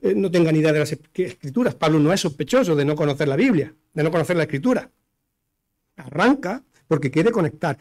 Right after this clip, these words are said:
y conecta con ese versículo precioso en el que dice, "A ese, a, al altar del Dios desconocido, a ese altar del Dios anónimo, a ese al que vosotros adoráis sin tener ni idea de quién es,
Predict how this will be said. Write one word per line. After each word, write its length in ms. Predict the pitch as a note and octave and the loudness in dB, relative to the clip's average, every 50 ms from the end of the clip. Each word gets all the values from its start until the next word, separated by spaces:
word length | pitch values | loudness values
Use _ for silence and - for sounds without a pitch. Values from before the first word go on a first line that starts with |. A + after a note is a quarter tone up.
| _ _ - | _ _ -6
y 100 | - C#3+ | -6 -4
conecta 600 | - D3 C3+ E3+ B3 C4 C4 - - E3 G3 G3+ - _ - | -2 0 0 2 0 0 -2 -6 -8 -8 -8 -8 -12 _ -8
con 180 | - C#3 C#3+ | -4 -2 0
ese 160 | D#3+ D3+ F3+ D3+ | 0 0 0 0
versículo 420 | C#3 - - E3+ - F3+ E3 D#3 | 0 0 -2 -4 -2 -2 0 0
precioso 460 | D3 B2+ A#2+ - F#3+ G#3+ G3 - D3+ | -2 -4 -2 0 2 2 2 2 0
en 60 | D3 | 0
el 80 | C#3+ C#3 | 0 0
que 100 | D3 D3 | 0 0
dice, 260 | C#3+ C#3 C#3+ D3 C#3+ | 0 0 -2 -2 0
"A 60 | D#3 | 0
ese, 340 | A3 G#3+ - G3+ F#3+ G3 - - - - _ | 0 0 0 0 -2 -2 -4 -8 -10 -18 _
a, 420 | - - F#3+ F#3+ F3 F3+ F#3+ F#3 F3+ | -4 -4 -2 -2 -2 -4 -4 -6 -6
al 100 | - E3+ | -4 -4
altar 380 | D3+ C3 - - G#3 A3+ F3+ | -6 -6 -2 0 2 2 4
del 140 | E3+ E3 D#3+ | 2 2 2
Dios 160 | E3+ E3+ D#3 | 2 0 2
desconocido, 540 | - D#3+ D3+ - D#3+ D3+ D3+ D3+ E3 D3 D3 | 2 0 0 0 0 -2 0 0 0 0 0
a 40 | E3 | 0
ese 120 | - G3+ | 0 -2
altar 320 | F#3 E3+ - - G3 F#3+ E3 | -4 -4 -2 -2 -2 -2 0
del 180 | D#3+ D3 D3 | 0 0 2
Dios 240 | D3+ F3+ F3 E3 - | 2 2 2 2 2
anónimo, 420 | D#3 D#3 F#3+ G3 F3 D3 C#3+ D3 D3+ - _ - | 2 2 4 4 4 4 2 0 -4 -10 _ -6
a 180 | - E3 F3 G3 | -2 0 2 4
ese 440 | C#4 C#4 C#4 - D#3+ E3 A3 C4+ - _ _ _ _ _ _ _ _ _ _ _ _ _ _ | 4 2 2 0 -2 -2 -2 -4 -8 _ _ _ _ _ _ _ _ _ _ _ _ _ _
al 120 | - G3+ - | -12 -10 -6
que 80 | - | -4
vosotros 360 | D3+ C#3 B2 E3+ F3 F#3 D3+ | -4 -4 -4 -4 -2 -2 0
adoráis 320 | D#3 C#3+ D3 D#3 D3+ C#3 - | 0 0 0 2 0 0 2
sin 140 | - D3 C#3 | 0 -2 0
tener 220 | C#3+ C#3+ F3 F#3+ | 0 -2 0 0
ni 60 | F#3 | 0
idea 120 | D#3+ F#3 F3 | 2 2 2
de 120 | E3 D#3+ | 2 2
quién 120 | E3 D#3+ | 0 0
es, 160 | E3 F3 E3 | 0 -2 -2